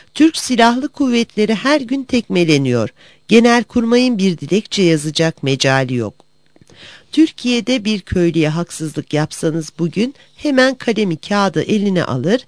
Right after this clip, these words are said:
bir arzuhal yazar ve götürür savcılığa verir. Türk milletinde bu bilinç uyanmıştır. Ama Genelkurmay, "Aman hukuk devletine bir şey yaptın." derler diye dilekçe bile yazamıyor A B D korkusundan.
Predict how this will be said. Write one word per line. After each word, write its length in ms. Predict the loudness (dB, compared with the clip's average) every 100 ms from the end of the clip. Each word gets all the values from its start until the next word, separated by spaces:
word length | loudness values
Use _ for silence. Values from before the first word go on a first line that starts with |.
| -16 _
bir 220 | 0 2 4
arzuhal 560 | 2 2 0 -2 -2 0
yazar 460 | -2 0 0 0
ve 100 | -2
götürür 460 | -2 -2 0 0 0
savcılığa 720 | -2 0 0 -2 -2 0 0
verir. 380 | 0 -2 -6 -12 _ _ -20 -20 -20 _
Türk 240 | -2 0
milletinde 720 | -2 0 0 -2 -4 -2 -2 0
bu 140 | -2
bilinç 400 | 0 -2 -4 0
uyanmıştır. 920 | 2 4 2 2 0 -2 -2 -4 -8 _
Ama 200 | -2 -2
Genelkurmay, 880 | 2 2 4 2 0 -2 0 0 -2 -6 -20 -8 2
"Aman 340 | 6 6 4 -6
hukuk 360 | -2 -4 0
devletine 580 | 2 2 0 -2 -4 -2
bir 120 | 0
şey 240 | 2 4 4
yaptın." 500 | 4 0 -4 -2 2
derler 520 | 4 4 4 2 0
diye 260 | -2 -2 -2
dilekçe 500 | -2 0 -2 -2 -4
bile 140 | -2 0
yazamıyor 760 | 2 2 2 0 2 2 0 0
A 220 | 0 2
B 180 | 2 2
D 140 | 2 -2
korkusundan. 840 | 0 -2 -2 -12 -8 -8 -8